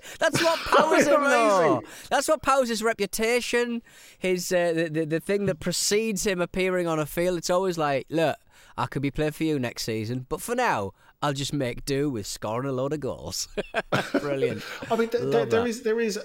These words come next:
Speaker 2: a pleasing, like, uh, uh, even, even before this, and, you
Speaker 1: Mm.
Speaker 2: know, I, I, I, th-, I think it's, it's, it's a complex issue, obviously, but there's definitely a layer of villain,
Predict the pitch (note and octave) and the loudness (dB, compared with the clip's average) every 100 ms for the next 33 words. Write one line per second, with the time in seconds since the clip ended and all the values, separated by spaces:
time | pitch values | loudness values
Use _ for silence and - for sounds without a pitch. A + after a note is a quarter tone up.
0 | - E3+ - - - - F#3+ F#3+ F3+ D#3+ | -6 -6 -6 -14 -10 -2 -2 0 0 0
1 | D#3 D3 C#3+ C#3 - _ _ - D3+ D3+ | 0 0 -2 -4 -8 _ _ -6 -4 -4
2 | - D#3+ - - - G3+ B3 G3 - G#3+ | -10 -14 -14 -16 -10 -8 -4 -6 -4 -4
3 | G3 F#3+ - D#3+ - F3 E3 C#3+ B2 - | -2 -4 -2 -4 -2 0 2 2 0 -4
4 | B2 A#2 G2+ - - _ B2 A2+ A#2 C3+ | -6 -6 -6 -8 -10 _ -4 -2 -2 -2
5 | B2 A2+ A#2 B2 B2 B2+ A2+ C#3 - - | 0 -2 -2 -4 -4 -6 -8 -10 -12 -12
6 | A2 B2+ A#2 A#2 - A#2 - - - B2+ | -8 -6 -6 -8 -10 -10 -10 -10 -6 -8
7 | - A2+ - C3 - - B2+ B2+ C2+ - | -6 -6 -4 -4 -4 -4 -4 -4 -8 -8
8 | - C#2+ - - - - D#3 D3+ D3+ D3+ | -10 -14 -14 -20 -20 -2 0 0 -4 -2
9 | D3+ C#3 - - - F3 E3+ - D3 C#3 | -2 -2 -12 -18 -2 0 0 -2 -2 0
10 | C3+ C3 C3+ C3 B2+ B2 A#2+ A#2 B2+ A#2+ | 0 0 0 0 2 0 -2 -2 -2 -2
11 | A2+ | -4